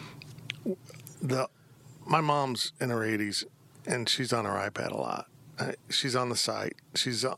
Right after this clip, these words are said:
she's on other things. She sends me stuff. This generation has moved into the digital world, finally.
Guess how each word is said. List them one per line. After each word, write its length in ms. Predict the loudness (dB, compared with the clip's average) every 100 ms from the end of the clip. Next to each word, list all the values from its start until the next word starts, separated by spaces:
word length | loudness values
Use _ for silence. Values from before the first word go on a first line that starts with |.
| 0
she's 200 | 2 2
on 160 | 0
other 240 | 0 -2 -2
things. 320 | -2 -2 -2
She 140 | 0
sends 360 | 0 0 0 0
me 100 | -2
stuff. 300 | 0 -2 -4 -10 -14 -12 -12 -12 -12 -14 -16 -14 -14 -6
This 260 | 2 2 4
generation 640 | 4 4 4 4 2 0
has 220 | 0 0 2
moved 360 | 2 2 2
into 240 | 2 2 -2
the 120 | 0
digital 420 | 2 2 2 2
world, 460 | 2 2 0 -4 -8 -20 -20 -20 -20 -20 -20 -20 -20 -18 -16 -8
finally. 720 | 0 6 6 6 2 0 -4